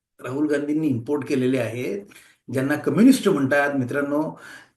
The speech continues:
ते इतके भयंकर आहेत आणि ते देशाकरता इतके घातक आहेत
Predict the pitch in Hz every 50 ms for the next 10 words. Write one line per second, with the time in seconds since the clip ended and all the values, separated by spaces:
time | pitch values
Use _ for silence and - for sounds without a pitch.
0 | _ - 202 196 202 202 202 - 240 208 - - - - - - 294 311 311 285
1 | 254 - - - - - - 120 - 143 147 151 131 220 240 214 185 156 165 180
2 | 185 185 185 180 170 180 190 190 - - 196 190 - 151 127 - 170 170 170 170
3 | 165 165 180 175 147 131 - - 240 240 202 160 - - - 175 - 202 180 131
4 | 135 147 156